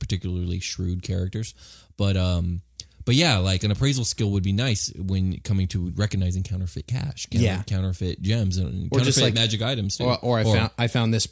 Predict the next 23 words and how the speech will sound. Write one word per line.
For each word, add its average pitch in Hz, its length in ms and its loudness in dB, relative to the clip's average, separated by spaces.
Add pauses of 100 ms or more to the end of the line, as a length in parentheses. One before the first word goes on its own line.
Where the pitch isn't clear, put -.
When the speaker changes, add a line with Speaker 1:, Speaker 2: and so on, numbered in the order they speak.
(120)
Speaker 2:
like, 113 200 -4
painting. 113 500 2
Is 107 100 0
it 135 120 -2
priceless? 196 480 -4
Let's 170 160 0
Speaker 1:
Yeah, 160 160 4
Speaker 2:
find 117 160 2
out. 98 140 0
Speaker 1:
exactly. 98 480 2
Speaker 2:
Roll 110 80 2
this 110 160 2
Speaker 1:
That's 107 160 2
Speaker 2:
D 147 80 2
twenty. - 60 4
Speaker 1:
exactly 104 400 2
right. 87 180 0
So 120 80 0
I 131 80 2
think 156 160 -2
that's 135 160 0
a - 40 0
cool, 117 300 -2